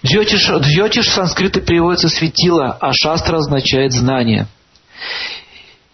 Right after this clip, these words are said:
Итак, с материалистичной точки зрения, сегодня Индию нельзя отнести к богатым странам,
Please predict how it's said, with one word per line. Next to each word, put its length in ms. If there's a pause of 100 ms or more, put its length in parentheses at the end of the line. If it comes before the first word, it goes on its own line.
(160)
Итак, 220
с 60
материалистичной 680
точки 340
зрения, 640
сегодня 420
Индию 400
нельзя 360
отнести 520
к 40
богатым 420
странам, 600